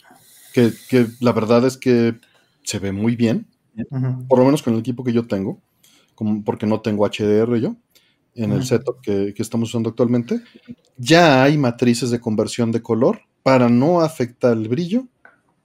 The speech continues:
Speaker 1: y poder poner los skylines suficientemente bien en S D R, ¿no?
Speaker 2: Mm. Ah, mira, dice Balmori que sí hay un control de H D R, no lo he usado,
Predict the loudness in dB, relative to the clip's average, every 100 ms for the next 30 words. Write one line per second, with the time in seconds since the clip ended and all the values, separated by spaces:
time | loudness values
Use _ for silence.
0 | _ _ -20 -20 -20 _ _ _ -20 _
1 | _ -2 4 6 6 4 _ _ 4 4
2 | 4 2 2 0 -4 -4 0 0 0 -2
3 | -6 -6 0 0 -2 -6 -4 -2 0 0
4 | 2 0 -2 -2 0 0 0 -2 -4 -6
5 | -4 -6 -10 _ _ _ _ _ _ _
6 | -6 -4 -6 -10 -18 -20 _ _ _ _
7 | _ _ _ _ _ _ -6 0 2 0
8 | -4 -6 -4 2 4 6 4 2 2 2
9 | 0 -2 -6 -6 -2 -2 -2 -4 -6 -6
10 | -6 -6 -6 -2 -2 2 2 2 0 -2
11 | 2 2 2 -2 -2 -2 -2 -2 0 0
12 | -2 -8